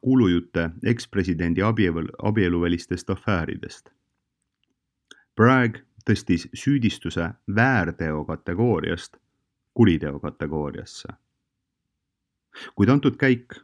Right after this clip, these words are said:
ei sobitu aga üldse Braggi tavapärase mustriga reeglina süüdistatava karistusi hoopiski leevendada.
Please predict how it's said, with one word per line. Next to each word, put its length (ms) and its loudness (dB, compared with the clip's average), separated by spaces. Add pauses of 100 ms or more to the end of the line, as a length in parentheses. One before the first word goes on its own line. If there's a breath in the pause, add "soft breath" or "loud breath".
ei 120 -4
sobitu 600 2
aga 240 2
üldse 460 0 (120)
Braggi 380 2 (160)
tavapärase 640 -2
mustriga 640 -6 (440)
reeglina 560 2 (180)
süüdistatava 1000 -2
karistusi 640 -2 (420)
hoopiski 420 -2
leevendada. 600 -2